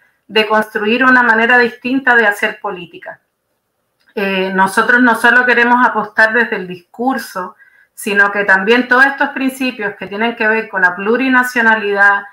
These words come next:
con la interculturalidad, con el feminismo,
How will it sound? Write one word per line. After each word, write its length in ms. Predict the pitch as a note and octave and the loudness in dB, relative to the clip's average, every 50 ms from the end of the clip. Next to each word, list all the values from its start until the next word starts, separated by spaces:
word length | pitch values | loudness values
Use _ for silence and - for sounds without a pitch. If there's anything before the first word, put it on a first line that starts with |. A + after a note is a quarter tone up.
| _ _ _ - | _ _ _ -6
con 220 | - G3+ G3 G3 | -4 -2 -2 0
la 140 | F#3 F#3 F#3 | 0 0 0
interculturalidad, 1300 | G#3 A3+ A#3 A3+ A#3+ A#3 - - A#3+ A3+ A3+ - A3+ G#3+ G#3 G#3 G3+ F#3+ F#3+ F#3 F3 F3 F3+ F3+ - - _ _ _ _ _ _ | -2 -4 -4 -4 -4 -6 -6 -8 -8 -8 -6 -6 -4 -2 -2 -2 -2 -2 0 2 2 2 2 -2 -6 -14 _ _ _ _ _ _
con 200 | - G#3 G#3+ A#3 A#3 | -2 0 0 2 0
el 100 | A#3 A3+ | 0 -2
feminismo, 1000 | - A#3+ A3 G#3+ G#3 G3+ G3+ G3 G3 F#3+ F#3 F3 F#3+ F#3+ F3+ F3+ F3+ - - | -4 -6 -4 -4 -6 -6 -8 -8 -8 -10 -10 -10 -8 -6 -6 -6 -6 -6 -10